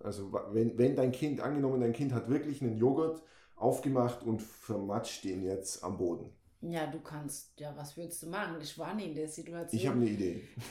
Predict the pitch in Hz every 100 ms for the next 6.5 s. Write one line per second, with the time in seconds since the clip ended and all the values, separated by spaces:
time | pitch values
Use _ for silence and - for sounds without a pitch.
0 | - 196 143 196 202 240 208 196 208 214
1 | 202 190 - 190 196 190 185 175 165 165
2 | - - - - - _ - 147 202 -
3 | 262 285 359 285 214 196 180 - 165 160
4 | 170 - 165 160 160 - 180 170 175 175
5 | 170 151 147 233 220 240 240 190 - -
6 | 214 - 277 -